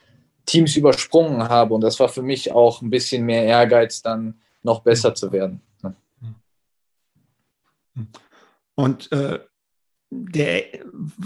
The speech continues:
Speaker 2: du hast den Ehrgeiz angesprochen. War es letztendlich auch eine Frage des Ehrgeizes? Also du warst ja dann in Deutschland sehr schnell auch ein erfolgreicher Jugendspieler.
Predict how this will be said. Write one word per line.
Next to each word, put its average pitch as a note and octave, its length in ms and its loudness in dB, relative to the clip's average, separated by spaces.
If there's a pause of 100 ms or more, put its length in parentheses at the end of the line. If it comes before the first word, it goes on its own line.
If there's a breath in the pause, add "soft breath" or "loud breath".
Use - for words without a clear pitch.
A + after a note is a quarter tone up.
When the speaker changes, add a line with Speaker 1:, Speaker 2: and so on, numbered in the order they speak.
(420)
Speaker 2:
du - 220 -10
hast D3+ 180 -4
den C#3 100 -6
Ehrgeiz F#3 420 -2
angesprochen. G3 600 -6
War E3 120 -4
es D#3+ 100 -10
letztendlich E3 400 -4
auch D3+ 80 -4
eine D#3+ 100 -4
Frage D#3 580 -6
des C3 240 -8
Ehrgeizes? F3+ 600 -4
Also D3 160 -4
du - 60 -8
warst D3+ 180 -2
ja D#3 80 -4
dann E3 140 -2
in C#3 100 -2
Deutschland E3 520 -2 (420 loud breath)
sehr D3+ 200 2
schnell D3+ 260 0
auch D3 120 0
ein D#3+ 80 -4
erfolgreicher D#3 680 -2
Jugendspieler. G3+ 800 -4